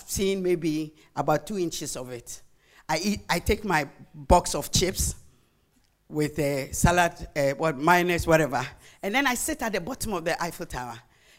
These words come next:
And those adventurous people, they go. I mean, the whole journey is like forty-five minutes or something. And then I eat my chips with chill drink, and they go and come. Then when they come, they say, "Then what's the essence of going on holiday with you?"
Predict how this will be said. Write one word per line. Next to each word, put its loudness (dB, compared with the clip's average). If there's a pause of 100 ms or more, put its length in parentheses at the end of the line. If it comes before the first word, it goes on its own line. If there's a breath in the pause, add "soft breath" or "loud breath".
(120 soft breath)
And -4
those 0
adventurous -4
people, -8 (800)
they -2
go. 4 (680)
I 0
mean, 0
the 2
whole 0
journey 0
is -6
like -2 (340 soft breath)
forty-five -2
minutes -6
or -6
something. -12 (880)
And -6
then -8
I -6
eat -10
my -8
chips -12
with -10 (300)
chill -10
drink, -10 (480)
and -12
they -12
go -8
and -8
come. -12 (840)
Then -14
when -10
they -8
come, -14
they -14
say, -10
"Then -8
what's -2
the -4
essence -6
of -4
going 0
on -2
holiday -4
with -4
you?" -2